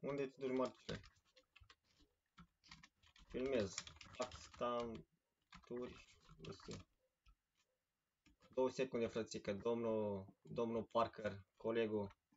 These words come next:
Ia să vedem, putem să ieșim din partea asta? A, ia tata, știam eu. Da, mă, ne descurcăm, suntem băieți mari, mă.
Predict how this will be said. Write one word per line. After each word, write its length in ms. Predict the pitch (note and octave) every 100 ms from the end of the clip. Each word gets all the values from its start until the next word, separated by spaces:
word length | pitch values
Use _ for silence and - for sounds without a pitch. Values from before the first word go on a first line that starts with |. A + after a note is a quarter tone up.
| _ _ - - - - - - _ _ - -
Ia 200 | A2+ A2+
să 100 | -
vedem, 240 | F2+ A2
putem 260 | G#2+ C3+ B2+
să 120 | -
ieșim 280 | A#2+ A#2 A#2+
din 140 | A#2
partea 460 | A2+ - B2+ - A#2+
asta? 200 | C3+ -
A, 300 | G#2+ G#2+ G#2
ia 120 | G2
tata, 300 | G2 E2+ -
știam 400 | E2+ - F2 D#2+
eu. 140 | G#1+ - - _ _ -
Da, 280 | - A2+ A#2
mă, 180 | G#2 A2
ne 200 | G#2+ G#2
descurcăm, 540 | A#2 - D3 F3+ D3
suntem 300 | G2+ C3+ B2+
băieți 280 | B2 C3 A2+
mari, 240 | A#2+ A2+
mă. 180 | G#2 G2+